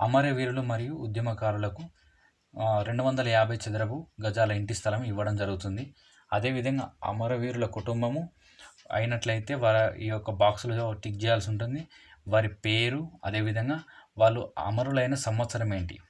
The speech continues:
ఉదాహరణకు శ్రీకాంత్ చారిని తీసుకున్నట్లయితే అతని పేరు, అతను అమరులైన సంవత్సరం ఏంది, డిసెంబర్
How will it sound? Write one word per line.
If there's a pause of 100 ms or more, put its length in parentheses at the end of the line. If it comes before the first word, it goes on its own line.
(800)
ఉదాహరణకు (140)
శ్రీకాంత్
చారిని
తీసుకున్నట్లయితే (520)
అతని
పేరు, (1200)
అతను (340)
అమరులైన
సంవత్సరం
ఏంది, (360)
డిసెంబర్